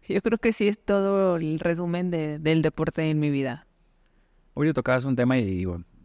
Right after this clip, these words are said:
Speaker 2: te dije dos preguntas, me voy a echar una más, ¿no?
Speaker 1: Ok, adelante.
Speaker 2: Esta parte de, de, mm,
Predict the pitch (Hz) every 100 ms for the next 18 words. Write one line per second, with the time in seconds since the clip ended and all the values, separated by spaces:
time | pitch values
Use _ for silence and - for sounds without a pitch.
0 | - 101 107 107 107 113 110 113 127 104
1 | 98 107 110 107 113 127 147 - 131 -
2 | 185 - 160 - - - 165 165 151 151
3 | 156 135 143 - 143 127 117 110 104 -
4 | 123 113 110 107 107 104 101 98 98